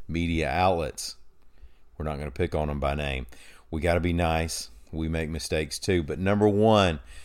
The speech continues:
the state to the left of Columbus, Georgia, on your map, it's Alabama. It's not Mississippi. Similar accents, way different football teams. Number two,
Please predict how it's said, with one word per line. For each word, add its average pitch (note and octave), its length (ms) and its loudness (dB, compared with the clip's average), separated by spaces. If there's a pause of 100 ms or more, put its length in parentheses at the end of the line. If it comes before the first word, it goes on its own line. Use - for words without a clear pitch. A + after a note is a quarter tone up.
(400)
the F2+ 100 0
state A2+ 460 4
to C3 80 0
the A2 140 4
left G2+ 360 4
of F#2+ 140 -4
Columbus, F#2 460 0
Georgia, F2+ 600 2
on E2 220 -2
your G2 120 2
map, G#2+ 520 4 (640)
it's F2 160 -4
Alabama. F2 760 2 (500)
It's - 280 -12
not C#2+ 380 -6
Mississippi. - 720 -10 (400)
Similar F#2+ 460 4
accents, G2 720 2
way E2+ 420 0
different D2+ 320 -4
football A#1+ 360 -6
teams. - 480 -10 (500)
Number G2 260 2
two, G2 460 6